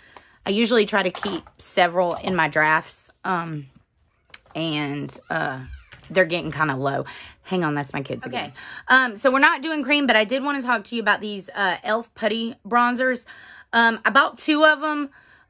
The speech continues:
Speaker 1: Um, Ulta forgot to put one in my order, so, uh, I had to call 'em back. This is the shade. See, they don't have the shade names on here. I think this one is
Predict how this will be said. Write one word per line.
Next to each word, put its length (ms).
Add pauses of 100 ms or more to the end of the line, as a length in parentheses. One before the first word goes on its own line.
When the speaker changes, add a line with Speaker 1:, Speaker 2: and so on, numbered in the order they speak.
Speaker 1:
Um, 440
Ulta 320
forgot 380
to 60
put 260
one 360
in 320
my 200
order, 400
so, 760
uh, 240
I 80
had 80
to 60
call 220
'em 100
back. 400
This 420
is 180
the 80
shade. 380
See, 140
they 120
don't 160
have 140
the 100
shade 440
names 640 (100)
on 260
here. 320 (400)
I 60
think 380
this 200
one 220
is 680